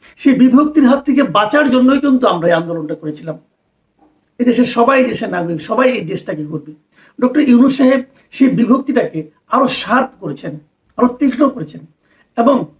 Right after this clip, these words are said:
গত রাতের সেই ভাষণে উনি আরো তীক্ষ্ণ করেছেন। যেমন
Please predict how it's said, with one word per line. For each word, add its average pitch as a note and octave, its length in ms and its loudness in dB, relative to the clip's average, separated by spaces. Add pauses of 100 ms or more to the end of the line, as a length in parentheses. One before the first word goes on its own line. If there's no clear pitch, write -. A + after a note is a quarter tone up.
(340)
গত G#3 220 0
রাতের B3+ 360 2
সেই C#4+ 160 0
ভাষণে F3+ 460 -6
উনি A#3+ 200 0 (220)
আরো D4 160 2
তীক্ষ্ণ - 320 -6
করেছেন। C#3+ 320 -20 (1160)
যেমন G#3 400 0